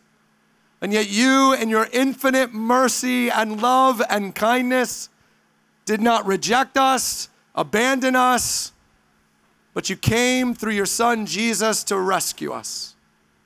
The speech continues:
Holy Spirit, make us people who are excited about the city that is to come,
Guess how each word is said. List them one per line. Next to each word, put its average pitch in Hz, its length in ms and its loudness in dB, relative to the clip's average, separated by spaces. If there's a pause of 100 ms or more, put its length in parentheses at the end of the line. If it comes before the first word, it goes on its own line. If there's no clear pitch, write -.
(1900)
Holy 240 240 2
Spirit, 240 440 2 (920)
make 226 220 0
us 240 160 0
people 240 420 2
who 214 100 2
are 220 180 4
excited 254 720 0
about 214 300 0
the 208 80 -4
city 240 380 -2
that 226 140 0
is 226 140 -2
to 214 100 -6
come, 156 380 -4